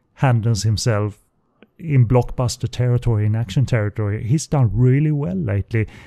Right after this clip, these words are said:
Shockwave is good. I've heard Shockwave two is even better. It's not terribly,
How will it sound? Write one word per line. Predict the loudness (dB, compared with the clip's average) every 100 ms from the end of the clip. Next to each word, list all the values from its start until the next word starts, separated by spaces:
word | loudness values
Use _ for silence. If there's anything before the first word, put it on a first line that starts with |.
| -16
Shockwave | 0 2 2 0 -2
is | 0
good. | 2 2
I've | 0
heard | -2 -2
Shockwave | -4 -2 -2 -2
two | 0
is | -2 -4
even | -2 0 2 2
better. | 2 0 -2 -4 -16 -16 -4
It's | 0
not | 2 0 -2 -20 -20 _ -20
terribly, | -4 0 2 2 2 2 0